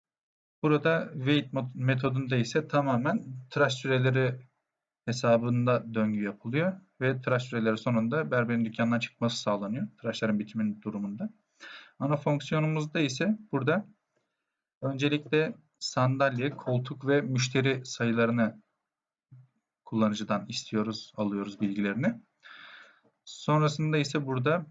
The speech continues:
belirlenen alan dahilinde eleman sayısı olacak şekilde sandalyelerin, koltuklarımızı oluşturuyoruz. Sonrasında ise threadlerimizi oluşturuyoruz burada.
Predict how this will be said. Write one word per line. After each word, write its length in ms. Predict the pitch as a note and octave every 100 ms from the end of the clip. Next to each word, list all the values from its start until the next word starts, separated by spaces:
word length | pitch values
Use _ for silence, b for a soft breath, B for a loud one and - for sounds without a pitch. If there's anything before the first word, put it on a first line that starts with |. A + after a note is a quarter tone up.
| _ _ _ _ _ -
belirlenen 680 | A2+ B2+ C3+ C3+ C#3+ D3+
alan 340 | C#3+ C3+ D3 C3+
dahilinde 720 | C3 B2 A#2+ B2 C3+ F#3+ A3 - _ -
eleman 420 | B2+ C3 C#3 - -
sayısı 400 | - B2+ B2 C3+
olacak 320 | B2+ B2 C3
şekilde 520 | B2+ A2+ A2+ A#2 F#3 A3+ - _ _ _ _ _
sandalyelerin, 960 | - C3+ C3 C3 C3 B2+ B2+ C3 B2 A#2
koltuklarımızı 680 | C3 C3 - C3 C3 A#2+
oluşturuyoruz. 760 | A2+ G#2 G2+ - G#2 A2+ A2 - _ _ _ _ _ _ _ b b b b b
Sonrasında 640 | - D#3 D3+ D3 D#3 C#3+ C#3+
ise 360 | B2 - G#3+ - _ _ _ _ _ _ _ _ _ _
threadlerimizi 800 | - C3 C3 C#3+ C#3 C#3+ C3+ C3+
oluşturuyoruz 840 | - A#2 G#2+ - - A2+ G#2 G#2 G#2
burada. 380 | G#2+ G#2+ A3+